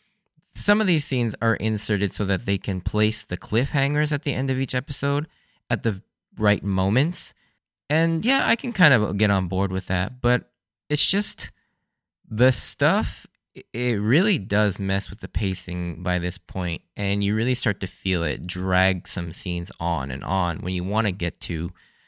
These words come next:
sort of the point, especially if you've read the manga and you <laughs> know how it's supposed to play out and you're just waiting for the actual moments to happen.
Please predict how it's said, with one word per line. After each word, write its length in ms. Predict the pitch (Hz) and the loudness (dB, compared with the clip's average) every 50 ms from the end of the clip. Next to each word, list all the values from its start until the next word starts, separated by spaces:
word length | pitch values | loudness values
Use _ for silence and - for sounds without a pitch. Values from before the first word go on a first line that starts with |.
| _ _ | _ _
sort 140 | - 104 | -2 -2
of 60 | 95 78 | -2 -2
the 100 | 82 - | -2 -4
point, 300 | - - 107 90 - 82 | -2 0 0 0 0 0
especially 680 | 101 - - 131 143 160 - - 170 160 147 139 - _ _ _ _ _ _ _ _ | -2 0 2 2 4 4 2 2 0 0 0 -2 -4 _ _ _ _ _ _ _ _
if 160 | - 98 - | -6 -4 -2
you've 240 | 107 101 90 87 90 | -2 -2 -2 -2 -2
read 300 | 92 101 104 110 101 95 | 2 2 4 2 2 0
the 100 | 98 95 | -2 -2
manga 400 | 92 87 87 87 87 87 85 - | -2 -2 -4 -4 -4 -4 -4 -2
and 140 | 98 107 104 | 0 0 2
you 100 | 107 98 | 2 2
<laughs> 140 | 92 95 101 | 4 6 8
know 200 | - 151 147 120 | 8 8 8 6
how 200 | 107 104 98 90 85 | 4 2 2 2 2
it's 120 | 82 - | -2 -4
supposed 300 | - 98 - 98 92 - | -6 -4 -2 -2 -2 -4
to 80 | - 92 | -8 -8
play 260 | - 101 92 92 90 | -4 -2 0 2 2
out 180 | 92 87 87 | 2 2 2
and 120 | 92 98 98 | 0 0 0
you're 100 | 98 98 | 0 0
just 200 | 101 - - - | -2 -4 -6 -6
waiting 420 | 101 92 101 107 113 117 104 95 | -2 2 2 4 4 4 2 0
for 360 | - - 95 87 85 82 80 - - - _ _ _ _ _ _ _ | -2 -4 -2 -2 -2 -2 -4 -6 -12 -20 _ _ _ _ _ _ _
the 140 | - 104 - _ | -6 -6 -4 _
actual 380 | - 110 120 - - - 92 92 | 0 0 0 0 0 0 0 0
moments 360 | 90 85 82 82 80 - - | 0 -2 -2 -4 -6 -8 -8
to 60 | - | -8
happen. 520 | 92 - 87 - - - 62 64 73 - | -6 -6 -6 -6 -6 -8 -8 -8 -8 -10